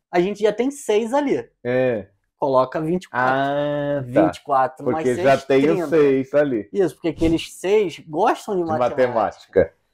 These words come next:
Speaker 2: Não
Speaker 1: Então,
Speaker 2: importa
Speaker 1: tem
Speaker 2: que eles gostem também de língua portuguesa.
Speaker 1: Exatamente.
Speaker 2: Entendi.
Speaker 1: Tem vinte e quatro que gostam só de matemática
Speaker 2: É.
Speaker 1: e seis que gostam de matemática e
Speaker 2: Entendi.
Speaker 1: português. O mesmo a gente faz na língua portuguesa.
Speaker 2: É,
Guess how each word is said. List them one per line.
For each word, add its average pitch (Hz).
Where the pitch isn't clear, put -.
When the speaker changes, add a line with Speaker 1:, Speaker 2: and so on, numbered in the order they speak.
Speaker 2:
Não 123
Speaker 1:
Então, 151
Speaker 2:
importa 156
Speaker 1:
tem 190
Speaker 2:
que 165
eles 160
gostem 147
também 170
de 135
língua 185
portuguesa. 165
Speaker 1:
Exatamente. 190
Speaker 2:
Entendi. 104
Speaker 1:
Tem 127
vinte 139
e -
quatro 143
que 147
gostam 135
só 175
de 226
matemática 156
Speaker 2:
É. 175
Speaker 1:
e 226
seis 196
que 226
gostam 143
de 143
matemática 139
e -
Speaker 2:
Entendi. -
Speaker 1:
português. 101
O 196
mesmo 185
a -
gente 190
faz 180
na 185
língua 185
portuguesa. 185
Speaker 2:
É, 113